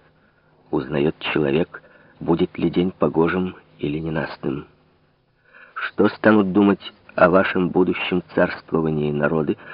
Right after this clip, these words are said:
отданные десницею Божьей под ваше владычество, если увидят, что между собой и ними вы ставите злобных и жестоких министров? Но поговорим обо мне, ваше Величество.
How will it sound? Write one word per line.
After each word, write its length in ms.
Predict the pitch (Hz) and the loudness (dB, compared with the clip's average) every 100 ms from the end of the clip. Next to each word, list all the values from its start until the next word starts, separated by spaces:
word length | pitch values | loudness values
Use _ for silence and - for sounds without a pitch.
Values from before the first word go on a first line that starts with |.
| - | -10
отданные 760 | - 90 80 78 85 85 82 78 | 2 2 2 -4 -2 0 0 -2
десницею 720 | 73 80 - 82 - 87 80 | -2 -4 -2 -4 -4 -2 0
Божьей 500 | 73 82 78 85 82 - - - - _ | 2 0 2 0 -2 -8 -20 -20 -20 _
под 140 | - 71 | -2 0
ваше 300 | 78 - 78 | 0 0 0
владычество, 680 | 78 76 80 - - 113 - - - - | 0 0 -2 -4 -4 -6 -6 -14 -20 -4
если 320 | 76 - 90 | -4 -2 0
увидят, 440 | 90 85 95 101 - - _ _ | 2 4 4 4 0 -20 _ _
что 260 | - - 82 | -10 0 2
между 300 | 82 82 85 - | 2 0 -2 0
собой 400 | 90 85 104 76 _ - | 2 6 6 4 _ -6
и 60 | |
ними 440 | 80 76 90 110 - - - - - - | -2 0 2 2 -2 -16 -20 -20 -14 -4
вы 140 | 78 | -4
ставите 440 | - 87 87 - | 2 2 4 2
злобных 640 | 76 69 85 95 104 - - - | 0 2 2 4 0 -2 -8 -4
и 80 | 78 | -2
жестоких 600 | - - - 73 - - | -2 -4 -2 -2 -4 -2
министров? 760 | 90 85 - - - - - _ _ _ _ _ _ _ _ _ _ _ - - | -2 -2 -8 -12 -12 -10 -16 _ _ _ _ _ _ _ _ _ _ _ -14 4
Но 180 | 120 113 | 4 6
поговорим 500 | 101 95 95 90 - | 2 4 4 4 0
обо 200 | 95 82 | -2 0
мне, 220 | 90 82 71 | 2 0 -2
ваше 240 | 71 - | -4 -2
Величество. 520 | 76 71 - - 78 | -2 -4 -8 -6 -6